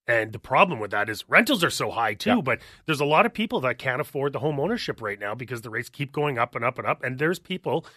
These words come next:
Speaker 1: that are selling their houses to move into a rental 'cause they can't afford it anymore. And, you know, what's gonna happen with the rental rates?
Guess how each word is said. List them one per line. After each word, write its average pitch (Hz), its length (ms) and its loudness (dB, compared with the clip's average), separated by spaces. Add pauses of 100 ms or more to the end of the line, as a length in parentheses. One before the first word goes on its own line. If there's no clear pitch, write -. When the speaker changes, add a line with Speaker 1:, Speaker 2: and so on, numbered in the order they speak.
(200)
Speaker 1:
that 135 120 4
are 135 140 4
selling 180 560 0
their 170 160 2
houses 156 460 -2
to 127 100 -8
move 135 300 -2
into 139 260 -4
a 117 80 -4
rental 113 400 -2
'cause 107 140 -10
they 107 100 -6
can't 110 240 -6
afford 131 300 -6
it 107 100 -8
anymore. 92 420 -10 (360)
And, 110 280 -2
you 101 60 -6
know, 104 100 -6
what's 113 220 -8
gonna 113 140 -8
happen 117 240 -4
with 117 100 -14
the 127 60 -8
rental 160 260 -2
rates? 87 320 -12